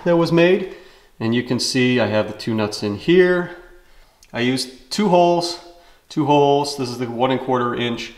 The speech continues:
uh, tube, and then I did drill a new hole into the air compressor just to make that fit neat and tidy. And ignore this if you've already seen that.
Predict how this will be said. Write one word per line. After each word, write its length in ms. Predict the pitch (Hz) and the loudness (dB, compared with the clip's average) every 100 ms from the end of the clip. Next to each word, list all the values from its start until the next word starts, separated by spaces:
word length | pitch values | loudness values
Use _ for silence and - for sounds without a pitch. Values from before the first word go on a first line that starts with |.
| - - - _ _ | -20 -20 -20 _ _
uh, 200 | - 98 95 | -10 -8 -8
tube, 480 | - 202 202 202 185 | -6 0 2 2 2
and 260 | 185 139 | -2 0
then 120 | 139 139 | 2 2
I 100 | 131 | 2
did 320 | 131 143 104 | 2 0 0
drill 640 | 113 120 156 151 143 139 - | -4 2 4 4 4 -2 -8
a 60 | 135 | -4
new 240 | 123 127 | -2 0
hole 320 | 110 123 123 | 2 4 4
into 480 | 120 117 117 - 117 | 2 -2 -4 -6 -6
the 340 | 107 113 113 113 | -2 -2 -2 0
air 140 | 110 | -2
compressor 640 | - 110 120 113 - 117 - - - | -2 -4 -4 -4 -4 -6 -8 -18 -20
just 160 | - - | -12 -8
to 60 | 113 | -2
make 220 | 110 107 | -2 0
that 200 | 104 101 | -2 -4
fit 480 | - - 165 165 - - - - - | -6 2 2 2 -4 -20 -20 -20 -8
neat 360 | 110 120 117 - | -2 0 -2 -8
and 260 | 107 107 104 | -4 -4 -4
tidy. 800 | - - 151 156 160 160 160 - - _ _ _ - | -6 -2 0 2 0 0 -2 -12 -20 _ _ _ -2
And 440 | 123 131 127 123 | 2 2 2 -2
ignore 1000 | - 123 110 113 123 131 127 127 123 113 - - | -4 -6 -4 0 4 4 4 4 2 -2 -10 -12
this 320 | 113 107 - | -6 -6 -6
if 140 | - | -10
you've 100 | 107 | -4
already 260 | 101 101 95 | -2 -2 -2
seen 220 | - 113 | -6 -4
that. 320 | 110 107 107 | 0 -2 -2